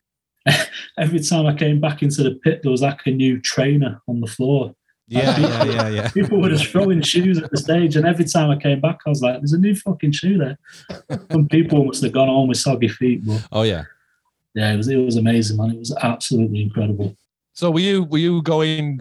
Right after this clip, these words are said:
Speaker 3: up, uh, from the stage down to the pit and back and forth, like,
Speaker 1: Yeah, I was
Speaker 3: all
Speaker 1: just
Speaker 3: the way throughout the set?
Speaker 1: Yeah, zigzagging the whole time, mate. Did, didn't, didn't take a breather, didn't stop to, like, watch a song. I was just literally thinking, "Well, th-, this is it, man. I've, I've gotta take every shot I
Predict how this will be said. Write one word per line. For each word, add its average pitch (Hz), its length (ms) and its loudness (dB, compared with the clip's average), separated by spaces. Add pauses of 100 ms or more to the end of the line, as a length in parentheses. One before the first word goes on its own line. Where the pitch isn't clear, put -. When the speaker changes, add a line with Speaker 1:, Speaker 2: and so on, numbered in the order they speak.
Speaker 3:
up, 143 240 0
uh, 139 200 2
from 147 240 -2
the 135 40 -4
stage 131 500 0
down 131 300 2
to 120 80 -14
the 127 80 0
pit 131 340 2
and 120 160 -2
back 113 300 0
and 123 120 0
forth, 117 500 0
like, 107 280 2
Speaker 1:
Yeah, 143 280 0
I - 20 2
was 123 80 2
Speaker 3:
all 120 80 2
Speaker 1:
just 117 100 0
Speaker 3:
the 117 60 0
way 117 180 0
throughout 120 300 -2
the 113 80 -16
set? 107 260 -4 (160)
Speaker 1:
Yeah, 131 200 0
zigzagging 123 580 0
the 117 80 0
whole 127 200 0
time, 123 340 0
mate. 117 260 2
Did, 117 240 -6
didn't, 131 360 0 (500)
didn't 147 240 2
take - 260 0
a 147 40 4
breather, 131 360 2
didn't 139 280 2
stop - 400 -2
to, - 120 0
like, 120 480 2
watch 135 340 -4
a 113 40 -4
song. 120 440 0 (240)
I 127 100 0
was 117 100 2
just 107 180 -2
literally 123 380 0
thinking, 110 420 -2
"Well, 110 140 0
th-, 113 220 -2
this - 240 -6
is 110 80 -4
it, 139 160 0
man. 107 220 -2
I've, 113 140 -4 (140)
I've - 100 -14
gotta - 220 -6
take 107 300 -4
every 113 260 -2
shot 110 360 -4
I - 40 -14